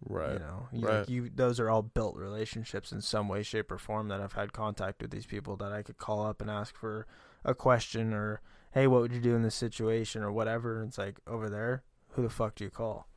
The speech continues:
Speaker 1: Right.
Speaker 2: You know, you only have the people that you know in your company to work off of.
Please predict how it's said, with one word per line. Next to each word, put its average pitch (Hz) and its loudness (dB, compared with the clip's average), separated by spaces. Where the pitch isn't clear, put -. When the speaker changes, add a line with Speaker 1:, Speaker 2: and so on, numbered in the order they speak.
Speaker 1:
Right. 107 2
Speaker 2:
You 123 0
know, 107 -4
you 127 6
only 123 6
have 117 2
the 107 -2
people 110 -2
that 107 -4
you 113 -4
know 113 -2
in 107 -2
your 98 -4
company 123 -4
to - -6
work 107 -6
off - -10
of. - -14